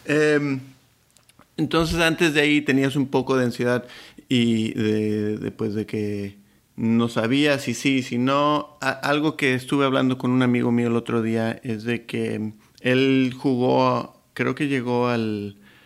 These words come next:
al tour que está abajo del P-, del P G A, y estamos hablando de ansiedad, y cuando él se ponía muy ansioso,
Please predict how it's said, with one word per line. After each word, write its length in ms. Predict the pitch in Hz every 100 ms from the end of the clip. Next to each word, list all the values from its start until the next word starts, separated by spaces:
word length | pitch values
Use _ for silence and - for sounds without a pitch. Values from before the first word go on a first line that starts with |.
| _ _ -
al 220 | 110 104 - - _
tour 240 | 123 135
que 100 | 131
está 180 | 123 -
abajo 360 | 117 113 - 117
del 200 | 113 107
P-, 200 | - 123
del 220 | - 107
P 160 | - 117
G 320 | 110 110 113
A, 40 | 123 - _ - - - - - - - - _ -
y 280 | 117 113 113
estamos 400 | 101 123 135 147
hablando 340 | 127 127 131
de 140 | 123 117
ansiedad, 800 | 110 - 120 117 135 143 - - _ _ _ _ -
y 120 | 131
cuando 420 | - 117 120 131
él 200 | 139 147
se 140 | 139
ponía 320 | 131 156 156 156
muy 220 | 160 160
ansioso, 640 | 160 - 170 156 143 147